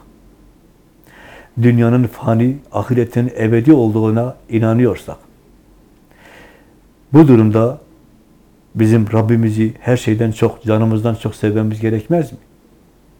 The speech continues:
Bizi yaratan O, kendinden varlık, hayat veren O.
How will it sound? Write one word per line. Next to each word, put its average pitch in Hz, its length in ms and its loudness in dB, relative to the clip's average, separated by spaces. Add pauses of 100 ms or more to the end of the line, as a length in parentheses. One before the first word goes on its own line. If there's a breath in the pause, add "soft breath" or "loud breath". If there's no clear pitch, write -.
(240)
Bizi 113 240 0
yaratan 117 480 -2
O, 87 120 -14 (460)
kendinden 117 440 0 (180)
varlık, 117 380 -4
hayat 120 460 -8
veren 117 260 0
O. 82 140 -18